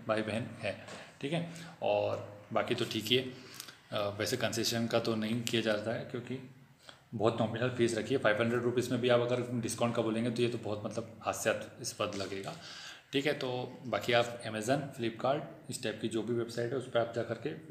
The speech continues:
ई-कॉमर्स website पे जा करके ले सकते हैं। भोपाल, इंदौर में तो available वैसे भी है, discount आपको proper तरीके से वहाँ मिल जाएगा। आप particular अलग-अलग shop में कहीं अलग चलता है, दस परसेंट, कभी पन्द्रह परसेंट, थर्टी परसेंट, तो maximum लगता है,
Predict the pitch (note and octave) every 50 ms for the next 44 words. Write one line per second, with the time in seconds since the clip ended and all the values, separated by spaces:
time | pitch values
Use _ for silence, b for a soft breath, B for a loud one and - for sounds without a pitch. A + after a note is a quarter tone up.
0 | C#3+ B2+ A#2+ - A#2+ A2+ A#2 A#2+ A#2 - B2+ A#2+ A#2+ - B2 A#2 A#2 - C3+ A#2+
1 | A#2 A2 - - - - - A2+ A2 G#2+ A2 A#2+ - - - B2 A#2+ C3+ D#3+ E3
2 | E3+ - - - - - - A2+ G#2+ C#3 C3+ C3+ C3+ C3+ C3 C#3 B2+ C#3 C3 C3+
3 | B2+ B2 B2+ B2+ B2+ B2+ B2+ A#2+ A#2+ A2+ G#2 - B2 A2 A#2+ A#2 A2 C3 C3 B
4 | B B B B - G#2+ G#2+ - - B2 A#2+ A#2+ A#2 - - B2 - - - G#2+
5 | - A#2 A#2 - A2 A2+ A2+ B2 A#2 B2 A#2 A2 G2 G2+ G#2+ A2+ G#2+ G#2 A2 A2+
6 | B2 E3 G3 G3 D#3+ B2+ A#2+ - A#2+ A#2+ B2 C3+ C#3+ C#3 C#3+ C#3 C#3 C#3 C#3 C#3+
7 | C#3 - C#3+ C3+ C3+ C#3+ C#3 - - C3+ C#3 C#3+ C#3+ C3+ B2+ C3+ C3 - C3 B2
8 | B2 C3+ C3 B2+ B2+ B2+ B2+ - B2 A#2 - B2+ B2 B2 - B2 B2+ B2+ B2 B2
9 | A#2 A#2 - - - B2 A#2 A#2+ A#2+ A#2+ A#2+ A#2+ B2 A#2 - A#2+ A#2+ A#2+ A#2+ A#2+
10 | B B B B B B - B2 A#2+ A#2 B2+ B2 A#2+ B2 A#2+ B2 B2+ B2+ B2 A#2+
11 | - B2 A#2 A#2 A2 - - - B2 A#2+ A2+ G#2+ - - - A#2+ A#2+ A#2+ A#2 A#2+
12 | A#2+ A#2+ A#2+